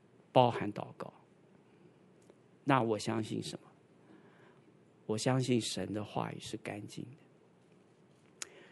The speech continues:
所以我每一次祷告，我都希望求上帝先用他的话语来什么？来洁净我，来替代我当时候的思维。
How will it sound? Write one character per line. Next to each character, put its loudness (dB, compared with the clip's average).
所 0
以 6
我 8
每 6
一 0
次 0
祷 -2
告， 2
我 2
都 0
希 2
望 6
求 -2
上 0
帝 -6
先 0
用 2
他 -2
的 -2
话 2
语 -10
来 -2
什 -10
么？ -12
来 -8
洁 -2
净 0
我， -10
来 -6
替 4
代 0
我 -8
当 8
时 -2
候 -2
的 -10
思 -2
维。 -4